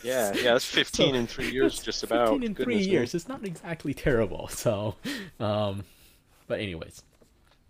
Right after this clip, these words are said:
Speaker 1: Yeah, he's
Speaker 2: Uh,
Speaker 1: a rock star. You're
Speaker 2: so
Speaker 1: a rock star. <laughs>
Speaker 2: you're a rock star, Mike. Um, so, so yeah, so, so that's the Buffalo surge here, and,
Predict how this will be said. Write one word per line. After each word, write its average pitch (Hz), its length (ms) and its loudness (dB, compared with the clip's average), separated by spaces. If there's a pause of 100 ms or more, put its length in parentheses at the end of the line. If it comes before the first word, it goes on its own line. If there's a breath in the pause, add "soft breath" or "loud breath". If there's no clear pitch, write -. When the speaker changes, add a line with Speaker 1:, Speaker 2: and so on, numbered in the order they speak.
(440)
Speaker 1:
Yeah, 110 140 4
he's 101 160 2
Speaker 2:
Uh, 92 40 -6
Speaker 1:
a - 20 -2
rock 104 160 0
star. 95 340 -4 (540 soft breath)
You're 127 100 2
Speaker 2:
so 123 60 6
Speaker 1:
a - 20 8
rock 120 140 4
star. 104 320 0 (140)
<laughs> - 140 -16
Speaker 2:
you're 175 220 2
a 143 40 0
rock 117 240 -4
star, 92 180 -10
Mike. 95 300 -10 (300 loud breath)
Um, 104 400 -4 (460)
so, 131 220 4
so - 100 0
yeah, 110 220 2
so, 117 380 -2 (320)
so 107 180 -8
that's 120 340 -8
the 123 140 -6
Buffalo 107 320 -4
surge 90 360 -8
here, 90 220 -6
and, 90 320 -8